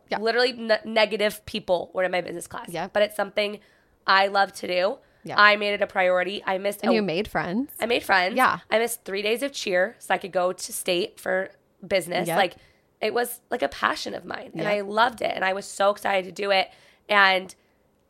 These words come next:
Speaker 2: it went better because I wanted to do it.
Speaker 1: Yep.
Speaker 2: And I feel like achievement culture is more leaning towards other people wanting you to do something.
Speaker 1: And that's
Speaker 2: Or
Speaker 1: where
Speaker 2: the negative aspect of it.
Speaker 1: Yeah,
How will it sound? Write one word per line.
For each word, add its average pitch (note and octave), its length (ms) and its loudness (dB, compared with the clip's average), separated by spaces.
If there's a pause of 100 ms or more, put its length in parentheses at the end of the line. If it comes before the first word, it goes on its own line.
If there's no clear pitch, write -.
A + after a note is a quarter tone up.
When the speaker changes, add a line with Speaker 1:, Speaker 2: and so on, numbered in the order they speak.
(120)
Speaker 2:
it G#3+ 180 -2
went - 320 -4
better G3+ 460 -2 (440)
because G#3+ 220 -6 (120)
I G3+ 280 0
wanted F3+ 320 -4
to - 100 -16
do - 180 -10
it. - 160 -14 (100)
Speaker 1:
Yep. E3 220 -12 (160)
Speaker 2:
And G#3+ 120 2
I G#3 100 4
feel G3+ 200 -2
like G3+ 140 0
achievement G3 560 -6
culture G#3 540 -2 (320)
is G3+ 240 -4
more F#3 640 -2 (300)
leaning F#3+ 380 -6
towards E3 640 -4 (240)
other E3+ 180 -4
people - 460 -10
wanting E3+ 240 -8
you E3+ 100 -10
to F3 100 -12
do - 120 -18
something. - 500 -20
Speaker 1:
And G#3+ 160 0
that's C4+ 100 6
Speaker 2:
Or E4 140 10
Speaker 1:
where C4+ 180 8
Speaker 2:
the C4 60 -2
negative B3+ 480 4
aspect - 560 -4
of F#3 200 -4
it. - 40 -4
Speaker 1:
Yeah, F#3+ 220 4